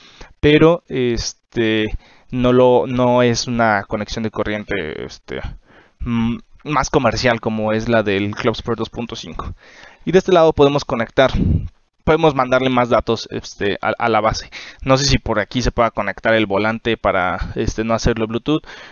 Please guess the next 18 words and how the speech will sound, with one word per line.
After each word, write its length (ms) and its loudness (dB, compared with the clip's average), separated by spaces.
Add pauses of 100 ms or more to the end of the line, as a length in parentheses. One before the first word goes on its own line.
o 400 4
si 120 -4
se 100 -2
puedan 260 0
conectar 580 -2
los 300 -4
pedales 460 -2
directamente 440 -4
para 160 -2
manejar 380 -2
toda 140 0
la 80 0
información 400 -6
ahí. 200 -2 (100)
La 140 0
verdad, 240 0 (360)
lo 200 2
desconozco. 600 -6